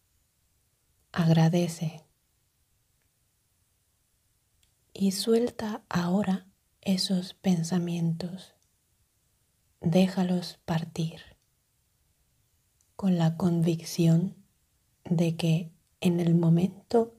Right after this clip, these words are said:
adecuado los volverás a retomar si crees que es algo positivo y necesario para ti.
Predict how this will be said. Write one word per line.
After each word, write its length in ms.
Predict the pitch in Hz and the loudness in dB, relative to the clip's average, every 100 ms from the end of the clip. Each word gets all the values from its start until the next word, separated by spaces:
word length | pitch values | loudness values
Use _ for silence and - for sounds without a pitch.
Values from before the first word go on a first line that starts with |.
| - | -4
adecuado 760 | 180 165 165 160 151 165 233 - _ _ _ _ _ _ _ _ _ _ - | 0 0 0 0 2 0 -4 -12 _ _ _ _ _ _ _ _ _ _ -2
los 280 | 185 180 180 | 2 2 2
volverás 760 | 175 165 160 165 175 - - - | 2 4 6 4 0 -4 -12 -12
a 80 | - | -4
retomar 720 | 180 180 180 160 165 180 180 - _ _ _ _ _ _ - | -2 0 2 2 4 2 -4 -18 _ _ _ _ _ _ -14
si 340 | - 160 165 | -2 -2 -2
crees 580 | 175 190 233 185 165 - | 0 2 2 2 -2 -8
que 140 | - | -4
es 120 | 165 165 | -2 2
algo 320 | 160 165 165 | 0 0 -4
positivo 720 | 170 - 165 - 185 202 - _ _ _ | -6 -6 -8 0 0 0 -6 _ _ _
y 120 | - 175 | -2 -2
necesario 720 | 175 165 165 170 160 156 147 | -2 -4 -4 2 4 4 0
para 220 | 151 151 | -2 -2
ti. 320 | - 160 - | -6 -10 -12